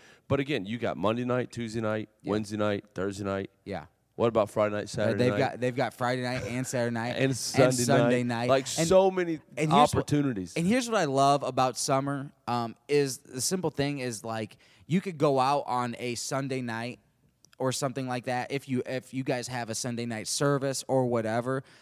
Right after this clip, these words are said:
Speaker 2: that's, like, the prime opportunity. I remember when we used to have Sunday night services during the summer, we'd get fifteen or twenty kids that
Speaker 1: Yeah.
Speaker 2: don't go to church at all on Sunday nights. They would come to church,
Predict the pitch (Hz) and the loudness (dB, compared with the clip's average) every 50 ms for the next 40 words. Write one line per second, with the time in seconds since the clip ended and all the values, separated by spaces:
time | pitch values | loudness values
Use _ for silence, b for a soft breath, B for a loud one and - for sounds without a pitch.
0 | b - 147 190 - - - 240 233 - 160 131 - - 170 160 165 160 156 147 | b -4 -2 -2 -2 0 -2 -2 -2 -2 -2 -2 0 0 0 0 0 0 0 -2
1 | 143 - 123 - 143 151 147 170 175 185 190 160 156 151 135 135 123 131 139 143 | -2 -4 -4 -2 0 0 2 0 0 0 2 4 4 4 4 4 2 0 -2 -2
2 | 143 131 - 131 123 113 - - 127 113 117 117 117 113 107 - - 123 120 110 | -2 -2 0 -2 -2 -2 -2 -4 -4 -4 -4 -4 -4 -6 -6 -6 -4 -4 -4 -4
3 | 117 107 - 120 110 101 113 120 120 120 113 110 - - 117 113 117 120 123 127 | -4 -6 -6 -6 -6 -4 -2 -2 -2 -2 -4 -4 -4 -4 -4 -2 -2 -2 -4 -4
4 | B B B B B - 175 208 233 - 220 156 - - 185 165 - 185 190 160 | B B B B B 2 2 2 4 2 0 0 0 0 -2 -2 -2 -2 -2 -2
5 | 143 127 - 135 175 160 139 120 - 160 165 170 147 131 98 98 151 160 147 151 | -2 -2 -2 -2 0 0 0 0 0 0 0 0 0 2 2 4 4 4 4 4
6 | 151 139 123 113 - - 160 147 131 - 113 117 120 147 147 131 117 110 - 127 | 4 4 2 0 0 0 0 0 0 2 2 4 4 4 4 2 0 -2 -2 -4
7 | 117 113 110 110 110 107 - 147 170 165 143 - - 160 180 170 135 113 - - | -4 -2 -4 -4 -4 -4 -2 0 2 2 0 0 0 -2 -2 -2 -2 -2 0 0
8 | 180 175 160 139 - | 2 2 2 0 -2